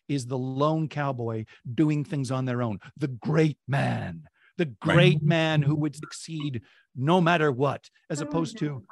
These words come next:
Speaker 1: no, somebody who is really, really good at uh, at helping people cooperate and work together and join as a unit and celebrate their triumphs as a team. I'll ask you a s-,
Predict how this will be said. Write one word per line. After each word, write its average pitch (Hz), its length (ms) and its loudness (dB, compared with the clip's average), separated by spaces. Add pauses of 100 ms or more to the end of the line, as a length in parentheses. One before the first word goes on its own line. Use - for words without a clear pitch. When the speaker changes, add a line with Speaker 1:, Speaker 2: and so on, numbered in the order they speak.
Speaker 1:
no, 143 320 0 (800)
somebody 175 500 0
who 139 200 -2
is 117 140 -6
really, 151 320 -4
really 143 220 -4
good 120 360 -4 (120)
at 113 340 -6 (640)
uh, 117 320 -8 (400)
at 123 160 -10 (260)
helping 156 400 -2
people 127 340 -8
cooperate 139 560 -2 (100)
and 135 120 -8
work 135 220 -4
together 127 400 -4 (240)
and 127 160 -6
join 143 260 -4
as 123 100 -6
a 139 40 -10
unit 127 340 -4 (260)
and 127 100 -6
celebrate 139 560 -4
their 131 120 -6
triumphs 131 480 -6
as 120 120 -6
a 113 140 -10
team. 123 420 -12 (380)
I'll 135 160 -6
ask 151 240 -6
you 139 100 -2
a 123 40 -2
s-, - 180 -10